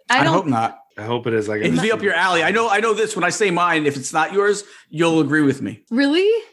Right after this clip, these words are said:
Speaker 2: I know that you will if it's not, if you guys
Speaker 1: Oh,
Speaker 2: aren't
Speaker 1: good.
Speaker 2: ready
Speaker 1: I'm
Speaker 2: for it.
Speaker 1: excited. But I, I really don't think we have the same one.
Speaker 2: I hope not.
Speaker 1: Mine is Jiminy Cricket.
Speaker 2: Okay.
Speaker 1: Was that yours?
Speaker 2: Yeah. No, it wasn't. But I do li-, I do agree with you as I
Speaker 1: Okay.
Speaker 2: do. So
Speaker 1: Because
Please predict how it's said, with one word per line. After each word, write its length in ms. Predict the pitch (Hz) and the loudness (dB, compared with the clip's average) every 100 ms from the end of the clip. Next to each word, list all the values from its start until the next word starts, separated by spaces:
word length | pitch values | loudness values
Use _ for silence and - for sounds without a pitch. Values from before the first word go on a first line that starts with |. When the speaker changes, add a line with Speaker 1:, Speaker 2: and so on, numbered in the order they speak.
| - | -2
Speaker 2:
I 100 | 143 | 2
know 140 | 156 | 4
that 120 | 143 127 | 2 2
you 80 | 135 | 0
will 140 | 120 | 0
if 80 | - | -2
it's 100 | 131 | -4
not, 100 | 113 | -2
if 100 | 123 | 0
you 60 | 127 | 0
guys 160 | 120 | 2
Speaker 1:
Oh, 40 | 117 | 2
Speaker 2:
aren't 100 | 320 | 0
Speaker 1:
good. 80 | |
Speaker 2:
ready 100 | - | 0
Speaker 1:
I'm 60 | 226 | -2
Speaker 2:
for 40 | |
it. 40 | 233 | -2
Speaker 1:
excited. 480 | - 247 220 175 156 | -4 -4 -2 -4 -6
But 120 | 226 | -2
I, 160 | 240 247 | 0 0
I 120 | 240 | 0
really 260 | 247 277 269 | 0 -2 -2
don't 180 | 240 233 | -4 -6
think 200 | 233 - | -6 -8
we 100 | 196 | -10
have 160 | 185 160 | -10 -10
the 60 | |
same 280 | 160 175 151 | -12 -10 -10
one. 220 | 147 - - - - | -10 -14 -20 -10 -4
Speaker 2:
I 40 | |
hope 180 | 123 113 | -2 -4
not. 200 | 80 - 226 | -10 -12 -6
Speaker 1:
Mine 500 | 233 240 262 320 349 339 _ 247 | -4 -2 -2 -2 -2 -6 _ -2
is 680 | 226 220 208 208 190 - - - | 0 0 -2 -4 -10 -20 -20 -4
Jiminy 280 | 277 302 311 | 0 2 0
Cricket. 460 | 339 330 254 - - 175 _ - | 0 -2 -4 -6 -14 -20 _ -2
Speaker 2:
Okay. 280 | 156 302 349 - - - - | -2 -2 -8 -12 -14 -18 -8
Speaker 1:
Was 100 | 214 | -2
that 120 | 220 | 0
yours? 180 | 214 269 | 2 0
Speaker 2:
Yeah. 60 | 156 - _ | -2 -10 _
No, 200 | 165 175 | 0 2
it 60 | 160 | 4
wasn't. 400 | 170 139 127 - - | 4 2 -2 -6 -4
But 140 | 151 | 0
I 160 | 139 143 | 2 2
do 160 | 139 147 | 4 2
li-, 140 | 139 | 2
I 80 | 139 | 2
do 160 | 139 135 | 2 2
agree 160 | 123 | 0
with 160 | 127 120 | -2 0
you 100 | 131 | 0
as 100 | 220 | 0
I 40 | 156 | -2
Speaker 1:
Okay. 40 | |
Speaker 2:
do. 220 | 117 101 - 147 | -4 -8 -12 -12
So 260 | - 113 - | -10 -10 -8
Speaker 1:
Because 840 | 294 - 294 392 320 285 277 - | -10 -8 -4 2 2 2 -4 -10